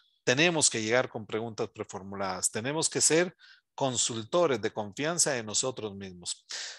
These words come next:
"Verónica González, tengo tres meses en la búsqueda de empleo. He obtenido alta visualización de LinkedIn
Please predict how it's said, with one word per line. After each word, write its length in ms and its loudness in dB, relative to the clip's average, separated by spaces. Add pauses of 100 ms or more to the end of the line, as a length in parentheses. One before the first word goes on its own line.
(300)
"Verónica 500 4
González, 580 4
tengo 200 -4
tres 220 0
meses 420 2
en 140 -4
la 60 -2
búsqueda 440 0
de 60 -6
empleo. 400 0
He 80 -2
obtenido 480 0
alta 220 2
visualización 720 -4
de 80 -6
LinkedIn 440 -2